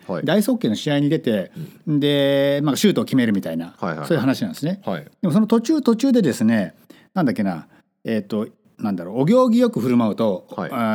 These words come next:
Speaker 2: ー、その逆、お行儀よく振る舞わないみたいなのがあってですね、
Speaker 1: うん。
Speaker 2: 走ってる最中で、なんか途中で、「これど-、どっちにしますか？」とか聞いてきて、
Speaker 1: うん。
Speaker 2: お行儀よくしないなんていうふうにすると、ゴミ箱を倒して走っていくんですね。
Speaker 1: なるほど。
Speaker 2: お行儀よくするなんていうと、道を渡ってた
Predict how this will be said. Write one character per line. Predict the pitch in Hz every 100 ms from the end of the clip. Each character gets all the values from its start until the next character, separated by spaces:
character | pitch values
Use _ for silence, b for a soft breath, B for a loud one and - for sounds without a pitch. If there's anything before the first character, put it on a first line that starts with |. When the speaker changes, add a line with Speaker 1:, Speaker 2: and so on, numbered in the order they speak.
| 104
Speaker 2:
ー、 | 104
そ | 170
の | 143
逆、 | 117 113 202 170
お |
行 | 156 208
儀 | 202
よ |
く | 196
振 | -
る | 196
舞 | 208
わ | 175
な | 107
い |
み | 95
た | 92
い |
な | 87
の |
が | 90
あ |
っ |
て | -
で | 80
す | -
ね、 | 98 82 _
Speaker 1:
う | 98
ん。 | 87 73
Speaker 2:
走 | 175 226
っ |
て | 196
る | 135
最 | 151
中 | 117 107
で、 | 110 117 87 b b
な | 143
ん |
か | 107
途 | 151
中 | 156
で、 | 170 165
「こ |
れ | -
ど-、 | 220
ど | - 170
っ | 233
ち | 208
に | 170
し |
ま | 175
す | -
か？」 | 165 160
と |
か | 107
聞 | 131
い |
て | 113
き | 110
て、 | 120 98 -
Speaker 1:
う | 104
ん。 | 82 69
Speaker 2:
お | - 175
行 | 214 208
儀 | 202
よ | 196
く |
し | - 160
な | 170
い | 151
な | 104
ん |
て | 95
い | 101 95 127
う |
ふ | 139
う |
に | 131
す | -
る | 175
と、 | 180 196
ゴ | 110
ミ | 139
箱 | 170 180 107
を | 95
倒 | - 135
し |
て | -
走 | -
っ | -
て | -
い |
く | 127
ん |
で | -
す | 147
ね。 |
Speaker 1:
な | 202 120
る | 104
ほ | 104
ど。 | 82 73 57 -
Speaker 2:
お | 190
行 | 202 233 226
儀 | 220
よ | 226
く | 202
す | -
る | 196 180
な | 127
ん |
て | -
い | 117
う |
と、 | 117 123
道 | 120 156
を | 143
渡 | 135
っ | 123
て |
た | 117